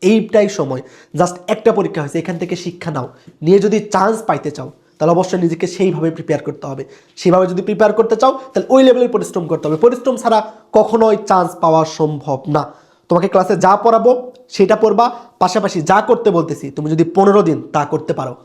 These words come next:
আমি বলবো ডু, তুমি বলবা ডান। কোনো এক এক্সকিউজ চলবে না। যদি বেঁচে থাকো, পড়তে হবে। অসুস্থ, মাথা ব্যথা, গায়ে জ্বর, তাও পড়তে হবে। এটা যদি করতে পারো, তাহলে তোমার চান্স পাওয়ার গ্যারান্টি আমি দিচ্ছি। এবং শেষ পর্যন্ত,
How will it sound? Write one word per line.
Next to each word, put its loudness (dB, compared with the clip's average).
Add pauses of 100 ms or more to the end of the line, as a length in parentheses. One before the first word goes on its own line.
আমি -8
বলবো 2
ডু, 0
তুমি -8
বলবা -8
ডান। -8 (380)
কোনো 2
এক -2
এক্সকিউজ -2
চলবে 2
না। -10 (320)
যদি 0
বেঁচে 4
থাকো, -6
পড়তে -12
হবে। -12
অসুস্থ, -2
মাথা 2
ব্যথা, 4
গায়ে 4
জ্বর, 2
তাও 0
পড়তে -14
হবে। -10 (680)
এটা -4
যদি -4
করতে -2
পারো, 2 (220)
তাহলে -2
তোমার -4
চান্স -4
পাওয়ার -6
গ্যারান্টি -8
আমি -14
দিচ্ছি। -18 (1200)
এবং 2
শেষ 2
পর্যন্ত, 2